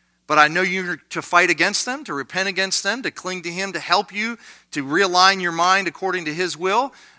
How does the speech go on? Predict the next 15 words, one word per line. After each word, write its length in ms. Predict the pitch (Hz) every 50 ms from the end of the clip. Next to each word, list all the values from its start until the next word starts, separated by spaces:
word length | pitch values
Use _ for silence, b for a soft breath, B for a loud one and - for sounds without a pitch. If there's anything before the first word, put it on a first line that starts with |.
| b b
But 180 | - 170 170
if 140 | 160 151 -
you 100 | 165 208
have 160 | 233 254 254
a 60 | 240 220
lifelong 500 | 202 208 226 226 - - 226 226 226 208
struggle, 520 | - - - 202 214 233 269 320 247 - -
I 160 | 127 143 160
will 160 | 170 147 123
stay 360 | - - - - 147 156 160
with 260 | 160 151 151 151 151 -
you 180 | 156 151 139
all 200 | 120 117 120 123
the 80 | 123 127
way. 300 | 120 104 101 98 -